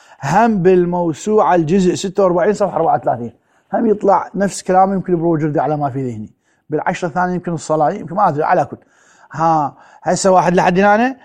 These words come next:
واضح؟ وقال في موضع آخر، يا هو السيد الخوي: "ومن هنا يظهر أن توصيف شخص"،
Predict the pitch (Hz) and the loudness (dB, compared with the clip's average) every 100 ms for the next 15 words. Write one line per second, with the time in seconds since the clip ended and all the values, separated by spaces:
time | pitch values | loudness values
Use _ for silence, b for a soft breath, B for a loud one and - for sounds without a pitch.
0 | b b 170 185 214 247 - 180 - 220 | b b 0 2 4 2 0 -2 2 4
1 | 240 214 196 180 196 185 220 240 240 220 | 6 6 4 -2 -4 -4 -2 0 0 0
2 | 240 247 185 180 196 202 185 180 _ _ | 0 0 0 -2 -4 -2 -4 -8 _ _
3 | _ - 139 131 123 - 87 - _ _ | _ -14 -10 -8 -8 -10 -16 -18 _ _
4 | _ _ _ _ _ _ _ _ b b | _ _ _ _ _ _ _ _ b b
5 | b _ 139 165 175 185 185 185 165 165 | b _ -2 0 2 2 2 2 2 2
6 | 185 180 180 185 185 185 180 190 156 135 | 0 0 0 2 2 2 2 2 -2 -8
7 | 131 - - _ _ _ _ _ _ _ | -10 -10 -20 _ _ _ _ _ _ _
8 | _ _ _ _ 175 175 165 160 160 165 | _ _ _ _ 0 2 2 2 2 2
9 | 156 135 - 165 160 151 131 - 208 226 | 2 -2 0 2 4 2 -2 -2 0 0
10 | 220 - 214 - 220 - - | -2 -2 -4 -4 -8 -8 -6